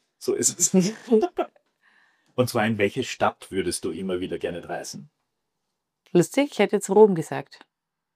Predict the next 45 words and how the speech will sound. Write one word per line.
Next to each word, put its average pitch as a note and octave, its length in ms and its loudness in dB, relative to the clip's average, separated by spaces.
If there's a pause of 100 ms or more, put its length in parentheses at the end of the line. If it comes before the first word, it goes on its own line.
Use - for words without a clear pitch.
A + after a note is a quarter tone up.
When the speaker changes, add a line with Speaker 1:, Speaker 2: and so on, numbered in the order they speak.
(560)
Speaker 2:
Warum? E3 400 0
Weiß E3+ 220 2
ich C#3 60 -2
nicht. C3 260 -8 (380)
Ich - 60 -20
glaub, F#3 160 2
weil F#3+ 120 2
mein F3+ 100 4
Bruder E3+ 240 2
grad C3+ 200 -6
dort B2+ 140 -4
ist. - 220 -12
Kurze A3+ 320 8
Antwort C#3 300 -2
hast C3+ 160 -4
du - 40 -6
gesagt, - 280 -6
gell? G3+ 180 -2 (120)
Ja, C3+ 220 2 (160)
Rom. A3+ 240 6
Speaker 1:
Gern A#2 240 -6
kurz. - 240 -4 (460)
Speaker 2:
<laughs> - 840 -2
Speaker 1:
Doch. - 280 -18 (500)
Sehr - 220 -2
gute A2+ 320 -4
Antwort. - 360 -4
Speaker 2:
Ja. A3 160 4 (960)
Speaker 1:
Rom G2+ 200 0
geht G#2 180 0
wahrscheinlich A2 340 -2
immer. E2+ 320 -8 (240)
Speaker 2:
Ja. G3 160 -12 (460)
Speaker 1:
Ähm, G2 320 2
welcher A2+ 280 2
Film A#2+ 440 -2
oder F#2 160 0
vielleicht F#2 280 -2
auch F#2 60 -6
Serie F2+ 440 -4
hat D#2+ 140 -10
dich F2 120 -10
zuletzt - 400 -6
verstört, - 960 -4
auf - 140 -20